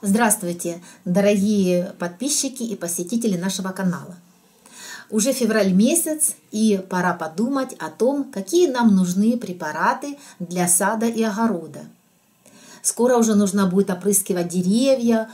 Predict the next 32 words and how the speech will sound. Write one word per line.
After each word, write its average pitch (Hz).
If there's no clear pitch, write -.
кустарники, 202
может 226
быть, 208
что-то 214
нужно 220
подкупить 214
или 294
сделать 214
ревизию, 220
посмотреть, 196
что -
осталось 185
с -
прошлого 190
года. 160
И 311
вот 277
сегодня 247
я 208
достала, 196
э, 175
те 220
препараты, 196
которые 190
мне 180
остались 175
с -
прошлого 294
года, 233
которыми 214
мы 196
пользуемся, 269